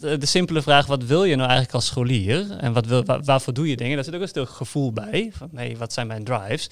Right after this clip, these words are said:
Ik heb het ooit een keer aan vier havo-scholieren gevraagd. En het enige antwoord wat eruit kwam was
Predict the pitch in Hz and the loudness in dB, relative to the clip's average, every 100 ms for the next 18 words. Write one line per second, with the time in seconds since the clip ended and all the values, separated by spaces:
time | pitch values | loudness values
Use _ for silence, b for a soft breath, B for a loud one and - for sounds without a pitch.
0 | B B - 131 139 139 127 139 135 127 | B B -6 -2 0 0 0 2 2 -2
1 | - 156 147 131 147 151 147 - 147 143 | -8 -2 2 4 4 2 -2 0 2 2
2 | 135 131 135 143 - B B B 139 135 | 2 2 6 4 2 B B B 2 4
3 | 151 139 139 139 135 131 135 139 131 127 | 4 4 4 4 2 6 6 6 2 2
4 | 127 | 0